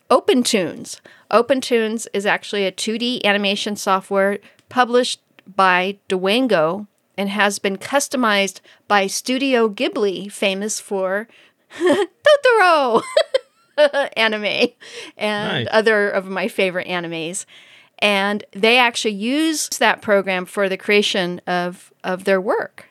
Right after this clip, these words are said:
Speaker 1: and have been for many years. It's been around a long time. And there is a port for Linux, but you do have to compile it, and it just takes some time, but it's not hard to do. And it works great and is used in the industry. A lot of,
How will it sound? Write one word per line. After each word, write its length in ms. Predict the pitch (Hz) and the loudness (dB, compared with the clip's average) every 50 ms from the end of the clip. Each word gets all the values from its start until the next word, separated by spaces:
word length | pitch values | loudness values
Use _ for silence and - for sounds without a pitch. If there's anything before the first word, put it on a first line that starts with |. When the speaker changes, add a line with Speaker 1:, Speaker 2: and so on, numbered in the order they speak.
| - | -10
Speaker 1:
and 240 | - 196 190 190 190 | -6 -4 -4 -2 0
have 240 | 196 190 185 196 202 | 2 2 2 2 2
been 180 | 220 202 202 196 | 2 2 2 0
for 160 | - - 180 | -2 -4 -2
many 300 | 175 190 185 185 175 180 | 0 0 0 0 0 -2
years. 280 | 190 170 160 160 165 | -2 -2 -4 -4 -8
It's 120 | - - - | -12 -14 -4
been 180 | - 214 220 | -2 -2 0
around 400 | 208 180 165 180 180 180 175 170 | 0 -2 -2 -2 -2 -2 -2 -2
a 60 | 165 156 | -2 -4
long 240 | 165 165 160 165 | -4 -4 -6 -6
time. 440 | 170 - 190 165 - - - - - - _ - - - - - - _ | -6 -4 -4 -4 -4 -4 -8 -10 -12 -16 _ -20 -20 -20 -20 -20 -20 _
And 400 | - - 190 196 196 196 196 190 - - | -4 -2 0 0 0 -2 -4 -6 -2 0
there 160 | 220 233 226 | 2 2 4
is 180 | - 240 254 | 4 2 2
a 80 | 262 339 | 0 -2
port 340 | - - - 247 240 233 - | -4 0 2 2 2 2 2
for 140 | - - 269 | 2 2 2
Linux, 540 | 285 254 240 208 190 185 185 190 - - - | 2 2 2 0 0 0 -2 -4 -6 -8 -6
but 140 | - 196 160 | -6 -4 -4
you 100 | 190 196 | -6 -6
do 220 | 180 214 214 220 | -4 -2 -2 0
have 180 | 226 214 202 - | 2 0 0 -2
to 100 | - 247 | -4 -8
compile 540 | - 262 254 - - 214 190 175 170 170 | -6 -6 -4 0 2 2 4 4 2 0
it, 300 | 165 165 151 - - - _ _ | -2 -2 -4 -6 -8 -12 _ _
and 160 | - - 226 220 | -10 -8 -8 -8
it 60 | 202 | -6
just 240 | - 214 208 - - | -6 -8 -8 -6 -2
takes 240 | - 208 196 196 | -2 -2 -2 -2
some 180 | - - 226 233 | -4 -6 -6 -6
time, 340 | - - 208 180 170 170 180 | -6 -4 -4 -2 -2 -2 -4
but 140 | 185 185 202 | -4 -4 -4
it's 160 | 202 202 - | -4 -2 -2
not 220 | 214 190 180 180 | 0 0 0 -2
hard 260 | 175 185 175 170 165 | -2 -2 -4 -4 -4
to 80 | - 156 | -8 -12
do. 380 | 147 - 131 117 - - 165 - _ _ _ _ _ - - - _ _ - | -12 -8 -8 -8 -8 -8 -12 -18 _ _ _ _ _ -20 -20 -20 _ _ -8
And 180 | - 190 190 | -6 -4 -4
it 80 | 190 - | -4 -4
works 260 | - 190 196 - - | -4 -6 -6 -6 -8
great 400 | - - 226 262 320 339 302 - - | -6 0 2 2 2 2 -2 -4 -4
and 400 | - 220 214 214 214 214 220 220 - - _ _ _ _ _ - | -2 0 0 0 -2 -2 -4 -6 -8 -12 _ _ _ _ _ 0
is 340 | 208 202 196 190 180 180 - _ _ _ _ | 2 2 2 0 -2 -10 -14 _ _ _ _
used 420 | - 185 208 240 247 262 254 - - | -6 -2 0 2 2 2 2 2 0
in 160 | - 208 208 | 0 2 2
the 100 | 202 190 | 2 2
industry. 480 | - 190 196 196 190 - - 185 175 | 0 0 0 -2 -4 -4 -6 -6 -6
A 80 | 165 170 | -4 -4
lot 200 | 170 185 185 180 | -2 -2 -2 0
of, 240 | 185 185 180 180 | -2 -2 -4 -6